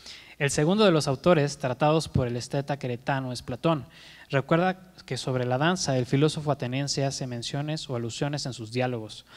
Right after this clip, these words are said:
especialmente la apología de Sócrates, el Cármides, el Laques, el Eutifrón,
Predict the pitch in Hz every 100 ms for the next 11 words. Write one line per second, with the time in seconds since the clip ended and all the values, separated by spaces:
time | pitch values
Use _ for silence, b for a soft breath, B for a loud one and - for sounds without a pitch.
0 | B - 123 135 139 147 147 147 160 131
1 | - 117 117 - 139 127 - 147 160 160
2 | 170 - - B B - 131 127 - _
3 | _ _ _ _ _ _ _ - 131 143
4 | 151 170 165 - - - - 127 131 -
5 | 131 139 170 190 196 - - _ 135 135
6 | 143 - 120 123 117 156 175